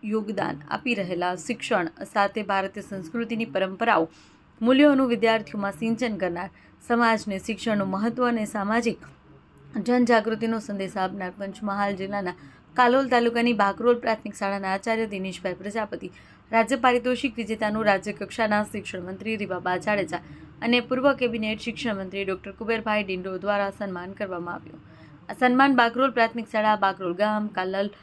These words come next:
તાલુકા, પંચમહાલ જિલ્લાનું સન્માન અને ગૌરવ છે તેવા વિશેષ ભાવ દિનેશભાઈ પ્રજાપતિ દ્વારા વ્યક્ત કરવામાં આવ્યો હતો.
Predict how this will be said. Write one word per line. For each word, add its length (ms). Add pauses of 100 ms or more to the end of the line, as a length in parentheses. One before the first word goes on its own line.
(280)
તાલુકા, 480
પંચમહાલ 640
જિલ્લાનું 400
સન્માન 460
અને 160
ગૌરવ 500
છે 240
તેવા 240
વિશેષ 440
ભાવ 240 (380)
દિનેશભાઈ 420
પ્રજાપતિ 680
દ્વારા 300
વ્યક્ત 420
કરવામાં 380
આવ્યો 160
હતો. 280